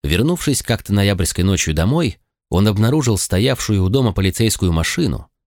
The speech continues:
и его мысли сразу обратились к Ферхату. Ему не пришло в голову, что полиция может приехать за ним.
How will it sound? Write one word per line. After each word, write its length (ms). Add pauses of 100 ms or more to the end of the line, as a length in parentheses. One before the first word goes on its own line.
и 100
его 220
мысли 360
сразу 440
обратились 480
к 80
Ферхату. 600 (520)
Ему 180
не 100
пришло 360
в 80
голову, 420
что 200
полиция 460
может 300
приехать 400
за 140
ним. 280